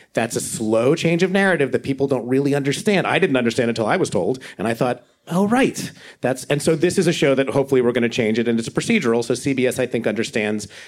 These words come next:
this much better than they did The Red Line, but they're also supporting the idea of getting social justice onto the network, which is why I'm thrilled to be a part of this show. I brought some of the Red Line people over with me, and so we're hoping that we have yet another crack at this of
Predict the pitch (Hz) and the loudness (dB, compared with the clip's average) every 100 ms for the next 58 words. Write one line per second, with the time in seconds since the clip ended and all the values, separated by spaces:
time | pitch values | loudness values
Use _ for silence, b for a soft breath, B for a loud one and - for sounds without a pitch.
0 | B 107 131 147 135 131 - 117 120 117 | B -2 0 0 0 -2 0 0 2 2
1 | 113 113 117 123 156 180 151 131 131 131 | 0 2 0 2 0 0 0 0 0 0
2 | 120 120 127 135 127 120 110 110 104 101 | 0 0 -2 -4 0 0 0 -2 0 0
3 | 98 101 98 98 92 95 92 - 95 87 | 0 -2 -2 -4 -4 -4 -4 -4 -6 -6
4 | 80 85 80 76 76 - 85 87 78 87 | -8 -8 -8 -10 -12 -10 -10 -8 -6 -6
5 | 87 85 90 87 _ - 120 104 101 101 | -4 -6 -10 -16 _ -2 -2 0 -2 -2
6 | 98 90 90 - 95 90 90 B B 85 | -2 -2 -4 -4 -4 -4 -6 B B -6
7 | 90 92 101 95 92 90 90 87 92 87 | -4 -4 -4 -2 -2 -2 -4 -6 -4 -4
8 | 82 82 85 107 98 104 131 147 165 185 | -4 -4 -4 -4 -4 -2 -2 0 0 0
9 | 160 127 120 120 110 117 120 120 117 - | -2 0 0 0 0 -2 0 0 0 -2
10 | 110 113 120 110 90 98 98 | -2 -2 -2 -2 -2 -2 -4